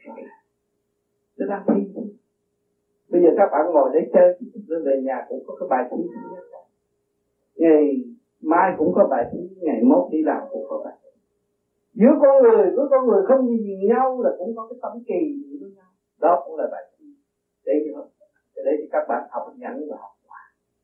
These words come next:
Chúng ta thấy đây là một cơ hội tiến hóa của tâm linh, cho nên chúng ta phải chấp nhận. Mà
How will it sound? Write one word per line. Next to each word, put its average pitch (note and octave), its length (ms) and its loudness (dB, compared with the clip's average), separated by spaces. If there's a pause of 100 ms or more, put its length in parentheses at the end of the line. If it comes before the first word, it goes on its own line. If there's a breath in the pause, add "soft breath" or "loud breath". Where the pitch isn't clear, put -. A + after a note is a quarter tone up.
(420)
Chúng G#3+ 160 0
ta G3 140 2
thấy A3+ 160 4
đây G3+ 180 4
là F#3+ 160 4
một - 180 -2
cơ G#3+ 60 -2 (120)
hội D#3 280 2
tiến D4+ 140 4
hóa E4 320 2
của C4+ 120 4
tâm A#3 180 4
linh, A3 240 2 (360)
cho E3+ 80 -2
nên E3+ 180 -6
chúng - 160 -18
ta - 120 -6
phải - 160 -10
chấp F#3 160 -6
nhận. B3+ 160 -18 (2250)
Mà F#3+ 100 0